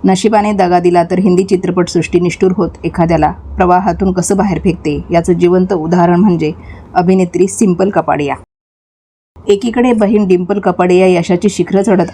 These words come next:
असताना तिची बहीण मात्र जीवापाड मेहनत करूनही यश संपादन करू शकली नाही.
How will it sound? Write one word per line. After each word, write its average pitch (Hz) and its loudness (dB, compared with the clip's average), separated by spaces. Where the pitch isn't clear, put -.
असताना 156 -2
तिची 214 2
बहीण 190 2
मात्र 175 -2
जीवापाड 180 2
मेहनत 175 0
करूनही 170 0
यश 185 0
संपादन 165 -2
करू 156 -4
शकली 151 -4
नाही. 147 -2